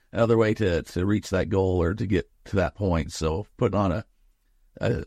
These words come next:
a coat with some feathers on it, spiking your hair up a little bit, and maybe a, maybe a guy liner here or there, Jimmy, <laughs> you can become a different person. It's almost like Halloween. You get dressed up and, and you can become somebody that you're not. So, uh, that's just speculation on my part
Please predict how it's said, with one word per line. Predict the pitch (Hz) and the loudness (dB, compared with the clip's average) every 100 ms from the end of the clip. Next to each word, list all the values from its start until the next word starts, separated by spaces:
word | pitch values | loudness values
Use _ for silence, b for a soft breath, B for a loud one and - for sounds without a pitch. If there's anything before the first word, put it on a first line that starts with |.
| - | -4
a | 78 | -4
coat | 78 117 107 104 - | -2 0 2 0 -2
with | 85 - | -6 -6
some | - - | -10 -6
feathers | - 98 85 101 | -2 0 2 2
on | 95 | 2
it, | 90 - | 0 -4
spiking | - 82 - | -2 -2 0
your | 80 | -2
hair | 101 87 | 0 0
up | 85 | 0
a | 85 | 0
little | 90 85 | -2 0
bit, | 87 90 | 0 0
and | 78 | 0
maybe | 82 82 92 | 0 -2 -4
a, | - _ _ _ | -10 _ _ _
maybe | - 95 85 | -2 0 0
a | |
guy | 80 95 | 0 0
liner | 95 98 95 90 113 | 0 0 0 0 -2
here | 107 98 | 0 0
or | 92 | 2
there, | 98 95 | -2 -2
Jimmy, | - 117 139 - | -2 -2 -2 -6
<laughs> | - | -8
you | 113 | -4
can | 139 | -2
become | 120 156 | 0 2
a | 127 | 2
different | 131 110 | 0 0
person. | 151 135 - | 0 0 -2
It's | - | -4
almost | 101 95 92 | -2 -2 -2
like | 78 | -2
Halloween. | 113 92 98 98 | -2 -2 0 0
You | |
get | 92 85 | 0 0
dressed | 92 - | -2 -2
up | 87 80 | -4 -2
and, | 80 - - - - - - | -4 -4 -10 -20 -20 -20 -6
and | 87 90 | -2 -2
you | |
can | 92 90 | 0 0
become | 85 101 | 0 0
somebody | - 92 87 | 0 0 0
that | 69 | 0
you're | 80 | 0
not. | 85 76 - | 0 -2 -6
So, | - 80 76 - _ _ _ - | -6 -4 -6 -10 _ _ _ -6
uh, | 110 127 | 0 0
that's | 139 | 0
just | 127 | -4
speculation | - 113 104 107 90 | -2 0 2 2 2
on | 92 | 0
my | 98 | 0
part | 92 95 95 82 | 0 0 0 -2